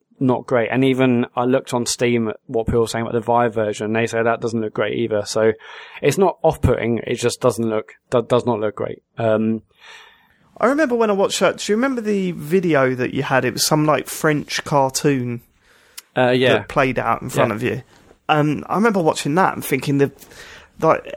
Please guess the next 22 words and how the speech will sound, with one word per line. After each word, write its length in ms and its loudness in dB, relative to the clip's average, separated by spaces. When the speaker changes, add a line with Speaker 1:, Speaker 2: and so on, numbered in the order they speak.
Speaker 2:
it 180 4
was, 600 2
the 80 2
quality 720 2
of 180 -6
the 160 4
visuals 520 -2
there 180 4
was 180 -2
so 240 2
much 300 0
worse 400 2
than 120 0
it 120 0
was 420 2
in, 160 2
say, 580 2
you 100 0
know, 260 -2
a 80 -2
game 360 -2
like, 240 -2